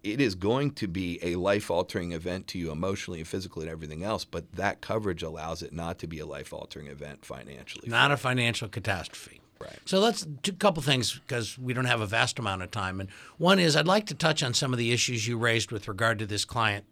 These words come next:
Speaker 2: that you alluded to at the beginning. And you were talking about the different coverages, and you were talking about erisa insurance and that kind of stuff. Could you, in just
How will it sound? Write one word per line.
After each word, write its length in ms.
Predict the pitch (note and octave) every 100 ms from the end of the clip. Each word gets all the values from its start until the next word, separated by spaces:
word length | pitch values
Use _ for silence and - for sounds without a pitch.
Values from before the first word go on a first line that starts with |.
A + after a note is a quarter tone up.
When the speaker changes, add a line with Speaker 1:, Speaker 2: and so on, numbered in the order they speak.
| _
Speaker 2:
that 180 | A2+ G2
you 160 | F#2+ G2+
alluded 380 | A2 A2+ A2 G2
to 160 | A2+
at 120 | F#2+
the 60 | F#2+
beginning. 420 | A2+ G3+ D#3 D2 - - - - -
And 640 | - D3+ C#3+ C#3 C3+ C3+
you 100 | C3
were 80 | C#3
talking 320 | C#3 B2+ C3
about 240 | B2 A#2 -
the 80 | A2+
different 320 | A#2+ A#2+ G#2+
coverages, 760 | E3+ D3 G2+ F2+ G#2 D3 - - - -
and 140 | B2
you 80 | B2+
were 80 | A#2
talking 360 | B2 A2 A2+
about 300 | G2+ F#2+ G2
erisa 560 | - G#2 A#2+ B2 C3 A#2
insurance 720 | A2+ A#2 C#3 B2 A#2+ A#2 A2 A2
and 100 | G#2+
that 200 | A#2 -
kind 200 | A#2 G#2
of 80 |
stuff. 320 | F#2+ A#2+ G#2 - - -
Could 160 | E3 E3
you, 220 | F3 E3
in 420 | D3+ D#3 D3+ D3 B2+
just 240 | D#3+ -